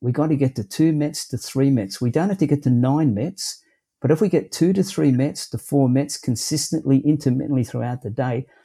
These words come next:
that's a huge energy expenditure, really. We could get, you know, a thousand calories by just doing all these different things during that day.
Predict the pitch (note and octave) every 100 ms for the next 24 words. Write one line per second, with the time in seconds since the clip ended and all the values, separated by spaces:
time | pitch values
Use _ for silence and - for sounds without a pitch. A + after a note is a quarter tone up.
0 | _ _ _ E3+ F#3+ B2+ A2 A2 - F#3
1 | F#3+ C#3+ A#2 - - _ - C#3+ C3+ B2+
2 | A#2+ - - B2+ B2+ A#2+ - A2 A#2+ B2
3 | G#2 G#2+ - D#3 F3 C3 A#2 B2+ A#2 B2
4 | - _ _ _ - G#3 - - - C#3+
5 | C#3+ C3+ D#3+ F#3+ F3+ A2+ - B2+ A#2+ D3+
6 | - C#3+ C3+ - E3 E3 C#3 D3 C#3 -
7 | - B2+ A#2 - A3 - C3+ C3 A#2+ A#2+
8 | - A#2 A2+ A2